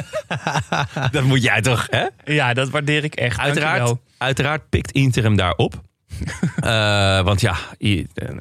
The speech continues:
Speaker 1: zo'n goede spits bij Spanga, I F, ja, hè? Eh, hij werd een aantal keer verhuurd, eh, binnen Italië. Eh, maar hij werd uiteindelijk teruggehaald. En hij was, ja, toch wel redelijk succesvol, eh, bij Inter. Op een gegeven moment,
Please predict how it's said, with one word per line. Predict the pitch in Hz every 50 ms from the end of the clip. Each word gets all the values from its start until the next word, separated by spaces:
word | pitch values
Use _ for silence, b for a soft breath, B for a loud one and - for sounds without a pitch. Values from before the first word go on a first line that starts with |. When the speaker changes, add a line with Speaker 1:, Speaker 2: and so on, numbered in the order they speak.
| - - - -
Speaker 1:
zo'n | - - - - 113 117 117
goede | 107 - 120 110 98
spits | 90 - 107 101 87
bij | 85 101 95 95
Spanga, | 87 - - 107 98 98 95 92 90 92 -
I | 104 98 98 95 90
F, | 87 - - -
ja, | - 95 78 78 - - - - - -
hè? | - 98 104 151 B B B B B B B B B B B
Eh, | - 226 120 127 131 131 127 127 131
hij | 151
werd | 151 180 196 - - - -
een | 139 127 - -
aantal | 156 214 240 220 196
keer | 156 - 160 143 123
verhuurd, | - 110 87 87 101 135 208 226 - -
eh, | - - 135 135 127 123
binnen | 117 113 131 143 147 131 -
Italië. | 117 - - 127 127 139 147 156 175 196 - - _ _ _
Eh, | - - - - - - - - - - - -
maar | - 127 147
hij | 160 151 - -
werd | - 127 139 170 - -
uiteindelijk | 170 - - 165 170 143 107 - _
teruggehaald. | - - 151 185 - - 170 175 190 208 196
En | - 156
hij | 165 165
was, | 175 165 - - - _ _ _ _
ja, | - - 349 - - - _
toch | - 240 220
wel | - - 175 165 156 139
redelijk | 123 127 135 156 180 190 170 156 139 -
succesvol, | - - - - - 147 170 - - - 190 226 285 285 - -
eh, | - 139 - - - - - - -
bij | - - 143
Inter. | - - 160 170 175 185 185 185
Op | 170 -
een | -
gegeven | 160 151 143 135 120 - -
moment, | - 117 110 110 110